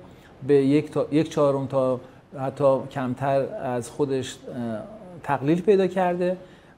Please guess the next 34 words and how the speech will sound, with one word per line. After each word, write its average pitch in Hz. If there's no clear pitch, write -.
در 147
حالی 180
که، 202
اه، 123
اونهایی 151
که 202
خواهان 165
داروهای 131
ما 127
هستن 131
تعدادشون 143
بیشتر 208
شده 190
در 120
دنیا 110
و 143
ما 180
ظرفیتی 160
رو 208
الان 185
داریم 180
که 156
می‌تونیم 175
با 139
اون 165
ظرفیت 135
که 131
در 123
کارخانهٔ 139
داروسازی 127
هست 135
و 127
خالی 131
مونده، 127